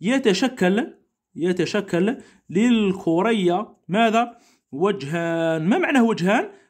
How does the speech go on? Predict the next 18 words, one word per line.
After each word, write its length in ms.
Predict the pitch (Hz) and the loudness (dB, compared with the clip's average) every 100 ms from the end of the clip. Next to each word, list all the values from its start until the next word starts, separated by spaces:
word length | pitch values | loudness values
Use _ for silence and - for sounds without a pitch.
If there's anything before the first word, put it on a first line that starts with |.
| - | -10
معناه 360 | 147 226 226 226 | -4 -2 -2 -4
استقطاب، 1080 | 226 - 196 196 180 175 156 156 151 147 - 175 | -8 -6 -8 -8 -2 0 0 0 -4 -6 -10 -10
استقطاب. 1120 | 175 - 147 - 143 135 131 127 131 - _ _ _ _ | -10 -14 -18 -14 -8 -4 -4 -4 -6 -12 _ _ _ _
صحيح؟ 320 | - 208 349 - _ | 0 0 0 -6 _
بحيث 520 | 196 190 - 330 285 | -4 -2 2 2 4
يظهر، 580 | 277 214 127 123 127 117 _ - | 2 2 0 -6 -8 -10 _ -16
هذه 240 | 117 240 | -8 -8
طريقة 280 | 240 175 190 | -6 -8 -8
التفسير، 480 | - 120 - 120 - - - | -12 -8 -4 -4 -6 -20 -12
بحيث 300 | 120 147 - | 0 0 2
يظهر 640 | 175 196 135 151 190 - - _ _ _ _ _ _ _ _ | 0 0 -2 -2 -2 -4 -10 _ _ _ _ _ _ _ _
على 540 | 143 240 269 139 117 - _ - | -4 -2 0 -2 -6 -18 _ -8
الوجه، 1000 | 208 220 214 214 269 196 127 135 - _ _ _ _ _ | -2 0 2 2 0 -2 -6 -8 -10 _ _ _ _ _
على 240 | - 175 | -6 -4
الوجه 500 | 202 247 185 131 110 - _ - | 0 0 0 -2 -10 -14 _ -6
المقابل 1600 | 240 262 247 233 208 190 190 240 254 254 254 247 240 165 127 120 _ _ - | -2 0 0 0 2 0 0 0 0 2 0 0 -2 -2 -6 -8 _ _ -8
للقضيب 560 | 160 175 175 175 240 202 | -2 -2 -2 -4 -2 -2
الإيبونيت، 600 | 202 196 151 151 226 | -4 -4 -4 0 0